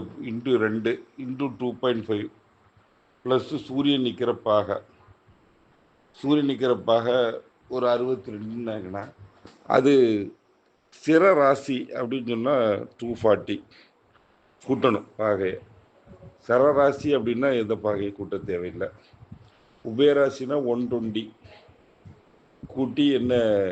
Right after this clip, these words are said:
இது வருதோ அது வந்து பிரணபதா லக்கணம். அதுக்கு பலனும் இருக்கு. அதை, அதுக்கு அடுத்தது வந்து பாத்தீங்கன்னா, இந்து லக்கணம்னு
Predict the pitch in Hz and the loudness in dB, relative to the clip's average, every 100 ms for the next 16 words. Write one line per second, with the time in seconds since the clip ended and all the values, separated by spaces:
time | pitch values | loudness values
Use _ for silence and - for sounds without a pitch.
0 | 87 - - 110 113 110 92 104 139 - | -6 -12 -12 -8 -2 -2 0 -4 -4 -10
1 | 107 - _ - - _ _ _ _ _ | -20 -20 _ -20 -20 _ _ _ _ _
2 | _ _ _ - 110 120 117 113 135 113 | _ _ _ -2 0 2 -2 -2 0 0
3 | 104 - _ _ _ _ _ _ 107 107 | 0 -4 _ _ _ _ _ _ -4 0
4 | 120 113 110 110 95 - 98 90 - - | 0 2 2 2 0 -4 -6 -6 -10 -12
5 | 117 120 123 110 113 110 120 117 107 98 | -8 -6 -8 -4 -2 -2 -4 -4 -4 -4
6 | 117 135 - _ _ _ _ _ _ - | -6 -6 -10 _ _ _ _ _ _ -4
7 | 107 113 110 104 98 92 87 87 _ _ | 0 2 2 2 2 0 -8 -20 _ _
8 | _ _ _ _ _ _ _ - 117 131 | _ _ _ _ _ _ _ -8 -6 -2
9 | 139 127 131 131 123 120 104 107 107 110 | -2 -2 -2 -2 -2 -2 -2 -2 -2 -4
10 | 127 117 151 180 160 131 - 113 113 | -2 -2 -2 0 2 0 -2 -4 -4